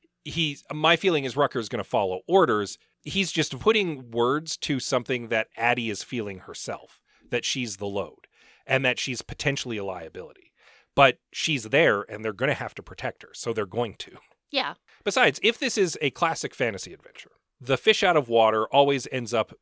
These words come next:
Speaker 1: building camaraderie with the rest of the party. Bilbo makes friends with the dwarves. The Fellowship
Speaker 2: Yeah.
Speaker 1: of the Rings all become tight.
Speaker 2: That's
Speaker 1: Like,
Speaker 2: true.
Speaker 1: it's, it happens.
Speaker 2: Okay, fair enough.
Speaker 1: So I'm not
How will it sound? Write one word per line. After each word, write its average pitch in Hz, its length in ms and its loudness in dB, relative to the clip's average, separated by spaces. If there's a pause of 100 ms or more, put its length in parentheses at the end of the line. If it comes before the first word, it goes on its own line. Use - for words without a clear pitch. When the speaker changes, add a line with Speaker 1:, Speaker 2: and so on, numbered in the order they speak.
(160)
Speaker 1:
building 135 340 -2
camaraderie 101 640 -4
with 90 160 -12
the 90 60 -12
rest 85 240 -14
of 85 60 -20
the - 60 -20
party. - 400 -20
Bilbo 135 360 6
makes 139 220 0
friends 127 300 0
with 131 140 -4
the 143 100 -4
dwarves. 107 640 0 (400)
The 127 80 -2
Fellowship 131 520 6
Speaker 2:
Yeah. 151 60 8
Speaker 1:
of 139 80 2
the 151 80 8
Rings 143 300 4
all 127 120 6
become 143 360 -2
tight. 104 420 -2 (120)
Speaker 2:
That's 156 140 -8
Speaker 1:
Like, 123 180 2
Speaker 2:
true. 160 400 -8
Speaker 1:
it's, - 340 -2 (240)
it 151 140 2
happens. - 560 -4 (340)
Speaker 2:
Okay, 151 260 -16
fair 185 160 -4
enough. 127 340 -8 (160)
Speaker 1:
So 95 420 -4 (180)
I'm 151 80 2
not 185 200 0